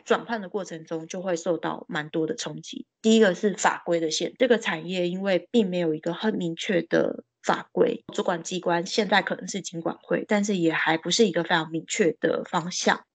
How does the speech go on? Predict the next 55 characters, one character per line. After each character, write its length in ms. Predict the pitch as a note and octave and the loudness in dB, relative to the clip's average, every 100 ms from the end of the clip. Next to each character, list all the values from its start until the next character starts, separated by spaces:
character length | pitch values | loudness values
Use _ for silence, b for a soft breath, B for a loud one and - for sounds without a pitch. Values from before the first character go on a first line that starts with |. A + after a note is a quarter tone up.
| _ | _
优 260 | - C#4+ D#4 | 6 6 6
点 280 | D#4 E3+ D3+ | 2 -2 -2
来 200 | D3+ D#3+ | -8 -8
看 320 | - G3+ - | -4 -4 -4
是 280 | - - F#3 | -8 -6 -4
说 200 | F3 E3+ | 0 -2
不 160 | E3 E3+ | 2 2
会 120 | F#3 | 4
被 120 | F3+ | 4
绑 240 | E3 D3+ | 2 -2
手 200 | D3+ - - | -2 -2 -2
绑 140 | - - | -6 -6
脚， 240 | - - _ | -4 -4 _
但 220 | - C4+ | 2 4
是 420 | B3+ C4 A#3+ F3 - _ | 2 2 2 2 -4 _
缺 360 | - - B3 A#3+ | -4 4 6 8
点 280 | A#3+ D#3+ - | 6 4 -2
也 40 | - | -12
就 180 | F#3 F#3+ | -10 -8
是 100 | G3 | -8
说， 340 | - E3 E3+ - | -2 -2 0 0
当 320 | G#3 G3+ G#3 B B | 0 0 -6 B B
你 120 | - F3 | -6 -2
要 160 | F#3+ | 0
销 200 | G3+ G#3 | 2 2
售 220 | G#3 A3 | 4 2
产 220 | - F3 E3+ | 2 -4 -2
品 160 | F3 | -2
给 180 | F3 F3 | -2 -2
客 260 | - - F3+ | -2 0 2
户 200 | F3+ D#3 | 4 4
的 40 | |
时 200 | - - | 2 -2
候， 320 | - G#3 F#3+ | 2 4 4
有 180 | - A3+ | 4 4
很 300 | D4 B3+ G3 | 4 -2 -2
多 240 | - G#3+ G3+ | -2 -2 -2
人 240 | F3 - - | -4 -6 -10
可 160 | F#3+ | -10
能 260 | E3+ D#3+ E3 | -8 -8 -8
会 360 | - G#3 F3+ - _ _ | -4 -2 -2 -4 _ _
有 180 | E3+ D#3 | 4 6
一 140 | A3+ | 4
些 400 | A3 G#3+ F#3+ G3 - | 2 2 2 0 -2
比 220 | F3+ - | -2 2
较 420 | - A3+ F3 - - | 6 6 6 2 -2
不 60 | |
是 140 | G3 C#4 | -2 2
这 120 | E4+ | 4
么 80 | A3 | 4
正 200 | A3+ F#3 | 2 0
确 140 | G3+ | 0
的 100 | E3 | 0
印 160 | - D#3+ | -2 -4
象 260 | - - | -4 -4